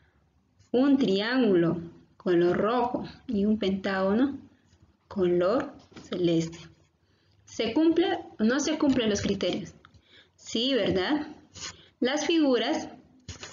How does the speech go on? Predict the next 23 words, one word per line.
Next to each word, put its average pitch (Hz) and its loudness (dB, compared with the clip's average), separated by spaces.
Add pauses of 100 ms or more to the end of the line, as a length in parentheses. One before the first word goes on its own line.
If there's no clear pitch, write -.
(140)
son 214 0
de 202 2
distintos 220 0 (1300)
colores 190 0 (800)
y 294 2
también 262 2 (140)
distintas 208 0 (120)
formas. 185 0 (120)
Tenemos, 196 2
¿no? 214 2
Un 233 2
círculo, 208 0
triángulo, 196 2
un 214 2
pentágono. 175 -4 (720)
El 175 -2
círculo 190 0
color 170 0
amarillo, 233 2 (920)
el 180 2
triángulo 196 0
color 170 2
rojo 269 0